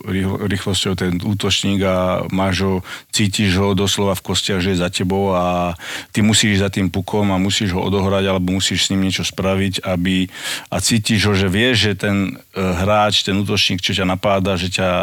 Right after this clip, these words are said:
e, ide natrepať na ten mantinel a vypustiť z teba dušu. Takže v tomto som vám absolútne nezávidel. Ale zas na druhej strane, keď ten puk máš, tak jediná tvoja úloha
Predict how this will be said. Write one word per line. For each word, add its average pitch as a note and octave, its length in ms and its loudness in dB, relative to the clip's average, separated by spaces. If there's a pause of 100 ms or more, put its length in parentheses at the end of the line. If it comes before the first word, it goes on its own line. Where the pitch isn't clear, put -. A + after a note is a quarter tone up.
e, - 0 - (320)
ide F#2+ 320 0
natrepať F#2 640 0
na F#2 80 0
ten F2+ 160 -2
mantinel F2+ 480 -2
a F2 320 0
vypustiť F2+ 560 -4
z - 160 -2
teba F#2 320 0 (320)
dušu. G#2 320 0
Takže F2 320 -2
v - 80 -8
tomto G#2+ 240 0
som G2 480 0
vám F#2+ 200 0
absolútne G2 500 0
nezávidel. F#2 640 0 (400)
Ale G2+ 320 0
zas G#2 160 2
na A2 80 4
druhej A2 240 2
strane, A2 400 0
keď G2+ 160 -2 (480)
ten A2 160 0
puk C3 240 2
máš, A2+ 400 2
tak - 240 -8 (320)
jediná B2 400 4
tvoja G#2 240 0
úloha G2 560 2